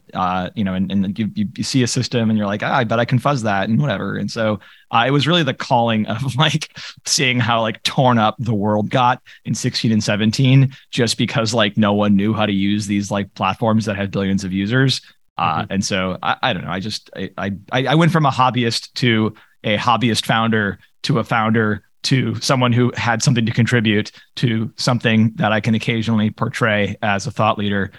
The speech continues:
Speaker 1: uh, when I have a very, very accommodating podcast host.
Speaker 2: <laughs>
Speaker 1: So.
Speaker 2: I'll do my best. Um, th-,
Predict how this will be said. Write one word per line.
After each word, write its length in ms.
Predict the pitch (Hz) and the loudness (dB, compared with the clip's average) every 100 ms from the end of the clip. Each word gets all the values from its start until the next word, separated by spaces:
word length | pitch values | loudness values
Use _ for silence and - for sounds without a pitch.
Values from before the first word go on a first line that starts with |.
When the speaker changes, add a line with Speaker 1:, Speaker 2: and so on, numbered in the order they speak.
| - _ | -20 _
Speaker 1:
uh, 180 | 110 98 | 2 2
when 140 | 101 101 | 2 0
I 60 | |
have 100 | 104 | -2
a 40 | 95 | -4
very, 480 | 104 113 104 104 | -2 0 0 -2
very 400 | 101 113 98 98 | 0 -2 0 -2
accommodating 540 | 90 104 104 98 92 98 | -4 0 2 2 0 -2
podcast 520 | 92 95 - 95 - | -4 -4 -4 -6 -6
host. 340 | - 101 - _ | -6 -6 -10 _
Speaker 2:
<laughs> 800 | _ - - - 160 151 - 143 | _ -12 -6 0 0 -2 -4 -4
Speaker 1:
So. 160 | 104 104 - 339 - _ - - - | -4 -6 -6 -12 -12 _ -20 -18 -6
Speaker 2:
I'll 400 | - - 120 113 | -6 0 2 2
do 140 | - | 2
my 120 | 107 101 | 0 2
best. 340 | 98 - - - | 2 0 -2 -2
Um, 520 | 123 117 101 104 110 123 - - - | 0 0 0 0 -2 -4 -10 -14 -8
th-, 140 | - | -8